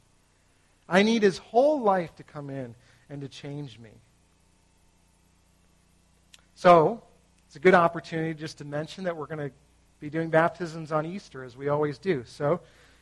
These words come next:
if you've never been baptized before, please consider it. 'Cause it's God's symbolic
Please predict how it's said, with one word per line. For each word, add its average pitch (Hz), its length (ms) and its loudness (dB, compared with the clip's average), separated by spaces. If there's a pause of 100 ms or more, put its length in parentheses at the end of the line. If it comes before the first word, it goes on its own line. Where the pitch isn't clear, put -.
if 156 160 -8
you've 180 100 0
never 185 240 4
been 180 140 0
baptized 165 600 2
before, 170 440 0
please 185 260 -8
consider 208 480 -10
it. - 120 -20 (1300)
'Cause 156 260 -4
it's - 140 -16
God's 170 500 2 (420)
symbolic 196 760 4